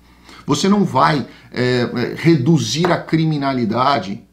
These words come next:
impedindo que as pessoas de bem cometam crime, porque elas já não cometem. Quem comete crime é bandido, e bandido não tá preocupado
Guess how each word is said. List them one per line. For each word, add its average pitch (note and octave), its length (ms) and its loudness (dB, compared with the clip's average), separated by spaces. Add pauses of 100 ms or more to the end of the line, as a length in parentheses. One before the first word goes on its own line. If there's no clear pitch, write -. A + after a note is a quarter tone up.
impedindo D3 640 -2
que C3 80 -10
as B2+ 100 -8
pessoas B2+ 480 -6
de A#2+ 160 -8
bem C3 400 -2
cometam A#2+ 480 -2
crime, G#2 360 -4
porque E3+ 260 -2
elas F#3 240 -2
já G3 160 -2
não G3+ 160 0
cometem. F#3+ 640 -2 (420)
Quem F#3+ 180 2
comete E3+ 440 0
crime D#3+ 260 0
é D3 60 0
bandido, B2+ 420 0
e A2+ 60 4
bandido C#3+ 440 0
não D#3 160 -2
tá D3+ 220 0
preocupado C3+ 760 0